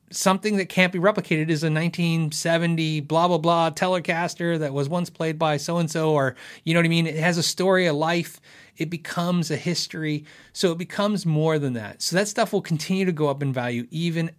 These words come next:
after, uh, the boomers die. And, uh, the only thing that we don't know is, will it hold the same high in value? Well, it doesn't even hold the same value, uh, same value in the last twenty years.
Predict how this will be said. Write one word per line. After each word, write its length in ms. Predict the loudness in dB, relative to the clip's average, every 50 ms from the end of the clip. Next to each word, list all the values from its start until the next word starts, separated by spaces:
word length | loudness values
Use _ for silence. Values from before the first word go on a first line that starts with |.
| -6
after, 680 | -4 -2 -2 -2 -4 -6 -8 -6 -4 -4 -4 -4 -6 -8 _ _ _ _ _ _ _ _ _
uh, 340 | -6 -4 -4 -4 -4 -6 -8 -12 _
the 180 | -6 -4 -4 -2
boomers 640 | 0 2 4 4 6 4 4 2 0 -2 -4 -6 -8
die. 600 | -4 -2 0 0 0 0 -2 -2 -4 -6 -8 -12 -16 -20 -20 -14 -2
And, 500 | 2 4 6 6 6 4 2 2 -2 -6 -10 -6
uh, 260 | -2 0 2 2 0 0
the 200 | 0 0 -2 2 6
only 380 | 8 10 10 10 8 6 4
thing 460 | 2 2 0 -2 -2 -2 -2 -4 -4 -2
that 160 | -2 -2 -2
we 80 | -4
don't 260 | -4 -2 -4 -4 -4 -4
know 200 | -6 -6 -6 -8
is, 140 | -8 -10 -10
will 260 | -4 0 2 4 4
it 120 | 4 2 0
hold 440 | -4 -4 0 2 4 4 4 4 2
the 80 | 0 -2
same 280 | -2 -2 -2 -2 -2
high 160 | -2 -2 -2
in 160 | 0 0 0 0
value? 280 | 2 2 2 2 0
Well, 300 | 2 2 2 2 2 0 _ _ _ _ _ _ _ _ -4
it 140 | -4 2
doesn't 240 | 4 4 4 6 6
even 160 | 6 6 6
hold 160 | 6 4 4 2
the 60 | 2
same 200 | 0 0 0 2
value, 300 | 2 2 2 2 0 -2
uh, 260 | 0 -2 -2 -2 -2
same 220 | -4 -4 -4 -2 0
value 180 | 0 0 0
in 60 | 0 -2
the 60 | -2
last 220 | -2 -2 -4 -4
twenty 180 | -4 -4 -2 0
years. 220 | 0 -2 -2 -4